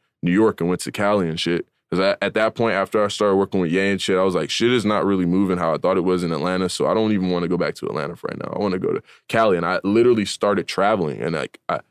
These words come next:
I didn't stop. I became, like, that's what I mean. Like, I became, like, addicted to traveling and getting on airplanes and going to new places, meeting new people,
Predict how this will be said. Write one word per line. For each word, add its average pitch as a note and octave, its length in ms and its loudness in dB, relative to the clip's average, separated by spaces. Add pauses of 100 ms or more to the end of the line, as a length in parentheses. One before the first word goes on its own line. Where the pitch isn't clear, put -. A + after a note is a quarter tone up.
(300)
I F#2 120 -2
didn't F#2+ 300 0
stop. G#2+ 320 0
I G2 60 0
became, A#2 400 0
like, F#2+ 280 0 (420)
that's C#3 180 0
what D3 100 2
I B2 60 2
mean. B2+ 240 2
Like, D2+ 160 0
I A2 80 2
became, C3 440 0
like, A2 240 2
addicted A2+ 500 0
to G2 140 -4
traveling G#2 760 2
and E2 220 -2 (480)
getting A#2 300 4
on G#2+ 220 2
airplanes G#2 640 2
and F2 140 0
going G#2+ 260 4
to G2 80 4
new G2+ 180 4
places, G2+ 560 0
meeting G2 320 4
new F#2+ 140 2
people, E2+ 580 0